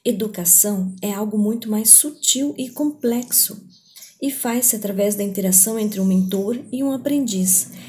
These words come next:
entre um aluno que aprende e um perito. Flowers acrescenta: "A educação é a fonte da vontade competitiva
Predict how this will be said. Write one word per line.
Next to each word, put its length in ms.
entre 280
um 60
aluno 440
que 120
aprende 560
e 100
um 100
perito. 540
Flowers 760
acrescenta: 760
"A 120
educação 600
é 120
a 80
fonte 400
da 80
vontade 540
competitiva 920